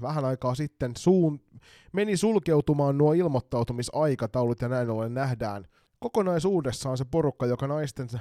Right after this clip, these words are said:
naisten pääsarjaan ja Suomisarjoihin, pääsarjoihin ja Suomisarjaan on ilmoittautunut sekä noihin kolmeen S M-sarjan sisältävään ikäluokkaan, niin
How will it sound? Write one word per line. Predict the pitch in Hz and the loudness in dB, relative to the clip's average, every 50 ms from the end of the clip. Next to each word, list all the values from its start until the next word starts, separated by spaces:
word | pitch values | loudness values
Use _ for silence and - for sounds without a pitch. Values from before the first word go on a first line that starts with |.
| - - | -10 -8
naisten | 139 156 151 - - 131 113 | -6 -6 -6 -6 -6 -10 -6
pääsarjaan | - 160 160 156 143 131 143 131 127 127 117 117 113 113 113 113 | -4 -2 -2 0 0 -2 -2 -2 -2 -2 -2 -2 -4 -4 -6 -6
ja | 117 | -4
Suomisarjoihin, | 120 151 143 135 123 117 107 - 117 110 113 110 107 107 107 107 110 98 - _ - - 147 | -4 -2 -2 -2 -2 -4 -4 -6 -6 -4 -4 -4 -4 -6 -6 -6 -10 -12 -16 _ -12 -6 -4
pääsarjoihin | 170 170 165 143 - 156 151 147 143 123 117 110 110 120 113 | -2 0 0 -2 -2 -2 -2 -2 -2 -2 -4 -4 -6 -8 -8
ja | 110 110 | -10 -8
Suomisarjaan | - 143 127 120 113 101 - 123 127 127 127 110 104 104 107 | -6 -6 -6 -6 -6 -8 -6 -4 -4 -4 -4 -4 -4 -6 -6
on | 104 | -8
ilmoittautunut | 107 107 101 104 - - 104 101 107 110 110 | -8 -8 -10 -10 -10 -10 -8 -8 -6 -8 -8
sekä | - 117 110 - 113 | -8 -10 -8 -8 -8
noihin | 110 104 98 101 107 107 101 - _ _ _ _ _ _ _ _ | -8 -8 -10 -10 -10 -12 -14 -16 _ _ _ _ _ _ _ _
kolmeen | - 151 151 147 143 131 120 117 117 117 113 120 127 | 2 2 4 4 2 0 -2 -4 -6 -6 -6 -6 -8
S | 123 - 127 | -8 -8 -10
M-sarjan | 113 - 117 110 110 110 107 | -10 -10 -10 -8 -8 -10 -10
sisältävään | - 120 110 113 107 107 - - 110 110 107 107 104 101 - _ _ _ _ _ _ | -10 -10 -10 -8 -10 -10 -10 -10 -10 -8 -8 -8 -10 -12 -18 _ _ _ _ _ _
ikäluokkaan, | 147 165 175 156 180 151 131 123 113 110 107 - _ _ - 110 107 110 | -8 -6 -4 -2 0 0 0 0 -2 -2 -4 -6 _ _ -8 -8 -6 -8
niin | 110 107 | -8 -12